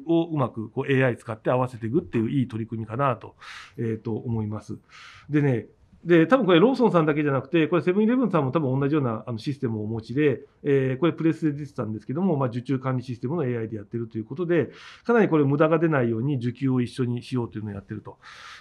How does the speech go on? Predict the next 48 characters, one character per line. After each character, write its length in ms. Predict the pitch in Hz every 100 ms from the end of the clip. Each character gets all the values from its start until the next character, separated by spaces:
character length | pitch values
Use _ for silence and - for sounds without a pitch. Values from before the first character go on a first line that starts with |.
| 185
で、 160 | 165
話 320 | - 226 277 330
は 80 |
結 180 | 240 233
構 100 | 226
で 60 | 135
す 40 |
ね、 200 | 123 107 -
こ 120 | -
こ 120 | 262
だ 80 | 262
け 140 | 262
じ 60 | 214
ゃ 20 |
終 100 | 117
わ 120 | 123
ら 100 | 151
な 100 | 156
く 140 | 156 110
っ 20 |
て、 460 | - 147 143 113 - _ - - _ -
で、 320 | 196 139 - -
先 260 | - 175 196
ほ 80 | 214
ど 100 | 220
の 80 | 202
こ 80 |
れ 40 | 202
ロ 120 | 226
ー 20 |
ソ 120 | 208
ン 20 | 156
さ 80 |
ん 40 | 135
お 40 |
っ 20 |
し 80 | 120
ゃ 60 | 151
っ 20 |
て 60 | 139
た 80 |
の 80 | 113
が 80 | 104
で 100 | 92
す 40 |
ね、 260 | 113 117 98 - - _
あ 200 | 139 131
の 640 | 127 120 117 117 113 113